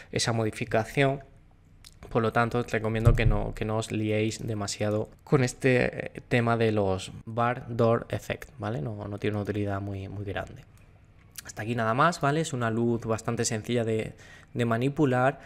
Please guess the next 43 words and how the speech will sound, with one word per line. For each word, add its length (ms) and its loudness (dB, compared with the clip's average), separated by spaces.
Únicamente, 1000 2
eh, 40 0
tened 340 -4
en 140 0
cuenta 420 2
la 80 2
importancia 960 -2
de, 420 -6
de 120 -6
estos 220 -2
dos 160 0
valores, 540 0
¿vale? 420 -4
El 140 -6
ángulo 300 2
del 200 2
cono 480 0
y 380 -2
la 180 -2
penumbra, 640 -2
¿no? 240 -8
El 100 -6
ángulo 240 -2
de 100 2
penumbra, 500 0
que 80 -4
son 140 -8
estos 260 -4
dos 140 -2
valores 360 2
de 60 2
aquí. 360 -2
Estos 220 -2
son 140 0
fundamentales 720 2
para 220 2
controlar 680 2
tanto 240 -4
la 80 2
apertura 460 0
de, 260 0
del 220 -4
foco 600 0